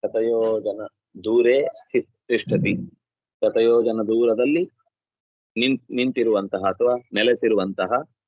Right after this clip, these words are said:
ಇಯಂ ಲಂಕಾ, ಎರಡೂ ಕೂಡ ಸ್ತ್ರೀಲಿಂಗ ಪ್ರಥಮ ವಿಭಕ್ತಿ ಏಕವಚನ ಗುಣಸಂಧಿ, ಲಂಕಾ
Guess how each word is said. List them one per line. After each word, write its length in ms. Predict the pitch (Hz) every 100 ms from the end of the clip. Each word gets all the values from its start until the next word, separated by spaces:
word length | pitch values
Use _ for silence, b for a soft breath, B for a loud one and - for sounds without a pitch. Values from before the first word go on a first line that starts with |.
| _
ಇಯಂ 320 | 120 135 135
ಲಂಕಾ, 460 | 117 98 95 101 95 -
ಎರಡೂ 240 | 107 117
ಕೂಡ 140 | 117 117
ಸ್ತ್ರೀಲಿಂಗ 500 | 120 104 104 104 101
ಪ್ರಥಮ 320 | 98 - 101
ವಿಭಕ್ತಿ 400 | 98 92 92 113
ಏಕವಚನ 400 | 107 92 - 113 156 - _ _ _ _ -
ಗುಣಸಂಧಿ, 540 | 127 117 98 87 85 -
ಲಂಕಾ 380 | 101 101 104